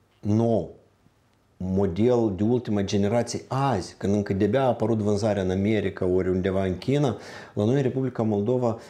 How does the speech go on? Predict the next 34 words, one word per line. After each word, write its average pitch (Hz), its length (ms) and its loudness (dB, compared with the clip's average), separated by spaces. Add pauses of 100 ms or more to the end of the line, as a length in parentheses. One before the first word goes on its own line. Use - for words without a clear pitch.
(160)
este 110 220 -4
un 110 60 0
fel 107 200 0
de 104 80 2
orgoliu 92 400 0
național. 80 480 -8 (380)
Da? 98 160 -2
Pentru 113 380 -6
că 101 540 2
de 101 60 0
aici 113 300 0 (400)
viceul 113 440 2
e 104 60 2
în 104 160 0 (380)
colțul 104 400 0
grădinii, 107 560 2
în 90 80 -6
colțul - 320 -2
hărmanului, 107 460 0
cum 101 120 -4
spunea, 92 360 -2
da, 95 280 0
la 92 180 0
bunica 98 460 0
la 90 120 2
țară. 92 260 -2 (380)
Da, 101 340 4
da, 101 180 2
iPhone 120 260 0
doisprezece 107 560 -2
îl 98 60 -4
ține 104 220 -4
în 98 100 -2
buzunar, 95 400 -4